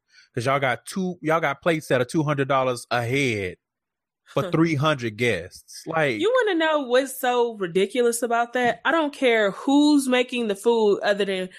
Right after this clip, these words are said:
Speaker 2: the, the actual chefs from the Food Network. None of, n-, n-, reception food is just never that fucking great. Because it's so
Speaker 1: True.
Speaker 2: much, it's mass cooked.
Speaker 1: 'Cause it's mass cooked. You think about for three hundred, like, unless y'all are serving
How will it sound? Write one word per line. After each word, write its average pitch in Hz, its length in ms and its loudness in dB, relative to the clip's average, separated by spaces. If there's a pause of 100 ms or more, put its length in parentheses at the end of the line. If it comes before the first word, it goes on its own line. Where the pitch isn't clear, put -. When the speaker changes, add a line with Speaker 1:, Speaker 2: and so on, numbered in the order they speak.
(280)
Speaker 2:
the, 185 220 2 (260)
the 185 160 0
actual 196 360 -2
chefs 208 420 0
from 185 200 -6
the 165 80 -6
Food 185 280 0
Network. 170 540 -2 (420)
None 226 400 2
of, 359 160 0 (120)
n-, 208 300 -8 (220)
n-, 214 200 0 (100)
reception 311 500 0
food 311 240 2
is 233 160 0
just 226 200 -2
never 247 380 0
that 226 240 0
fucking 220 320 -2
great. 196 340 -4 (1400)
Because 294 320 2
it's 302 200 2
so 302 200 4
Speaker 1:
True. 294 60 0
Speaker 2:
much, 269 260 0
it's 247 220 0
mass 302 440 2
cooked. - 560 0 (400)
Speaker 1:
'Cause 104 180 -2
it's 101 160 -10
mass 113 320 -4
cooked. 123 260 -4 (220)
You 127 280 0
think 147 220 0
about 120 300 0
for 110 80 -4
three 135 220 -2
hundred, 131 240 -2
like, 120 180 0
unless 165 420 0
y'all 147 420 2
are 113 140 2
serving 107 800 0